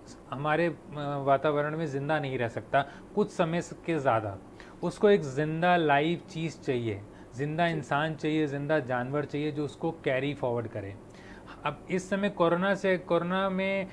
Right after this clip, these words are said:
Speaker 1: क्या है, वो एक इंसान हम में जिंदा है, फिर हमसे दूसरे में जा रहा है, दूसरे तीसरे में जा रहा है, तो ये कड़ी ही तोड़नी है क्योंकि virus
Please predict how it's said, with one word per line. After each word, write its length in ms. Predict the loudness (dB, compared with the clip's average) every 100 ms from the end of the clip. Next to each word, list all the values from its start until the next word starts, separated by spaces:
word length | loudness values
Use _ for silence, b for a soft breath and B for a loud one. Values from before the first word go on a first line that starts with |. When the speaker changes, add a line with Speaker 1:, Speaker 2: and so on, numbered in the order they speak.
| B -2
Speaker 1:
क्या 140 | 0
है, 160 | 0 -4
वो 80 | 0
एक 180 | 0 2
इंसान 680 | -2 0 2 4 2 0 -2
हम 120 | -4
में 260 | -2 -2 -2
जिंदा 300 | -2 0 2
है, 160 | 2
फिर 140 | 2 -2
हमसे 240 | 0 -2
दूसरे 320 | -2 -2 -2
में 100 | -2
जा 160 | 0 2
रहा 100 | 2
है, 80 | 2
दूसरे 260 | 0 0
तीसरे 360 | -2 -2 -8 -8
में 120 | -6
जा 120 | -4
रहा 140 | -4 -6
है, 100 | -10 B B -8
तो 60 | 0
ये 120 | 0
कड़ी 260 | 4 4 4
ही 180 | 2
तोड़नी 300 | 0 0 -2
है 60 | -4
क्योंकि 240 | -6 -4
virus 540 | 2 4 6 4 0